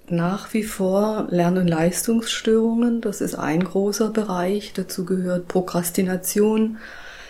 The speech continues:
dazu gehören Prüfungsängste, dazu gehören aber auch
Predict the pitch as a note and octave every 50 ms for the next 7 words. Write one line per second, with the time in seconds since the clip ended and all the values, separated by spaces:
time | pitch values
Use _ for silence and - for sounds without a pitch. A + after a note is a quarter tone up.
0 | - - - F#3 - - - G3 F3+ G3 G3 G3 G3 F#3+ F#3 F#3 F#3 F#3 F3+ F3
1 | - G3+ G3 F#3 - G#3 G3 G3 - - - - F3+ F3 F3+ F3+ F3 F3 - -
2 | - F#3+ F3+ F3 F3+ F3+ F3+ F3+ - G3 E3+ F#3+ F#3+ G3 F#3+ F#3 F3+ F3 F3+ E3+
3 | E3+ E3+ F3 F3 E3+